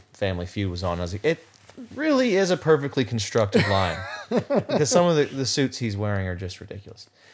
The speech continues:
Speaker 1: But this gets back to the extracurriculars here 'cause you got Meadow, you know, singing in the choir. I did that. I, I was in the,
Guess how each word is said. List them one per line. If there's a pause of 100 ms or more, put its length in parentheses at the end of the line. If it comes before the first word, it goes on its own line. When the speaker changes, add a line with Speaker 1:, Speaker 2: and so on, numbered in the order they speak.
(240)
Speaker 1:
But
this
gets
back
to
the
extracurriculars
here
'cause
you
got (460)
Meadow, (500)
you
know,
singing
in
the
choir. (100)
I
did
that. (180)
I,
I
was
in
the,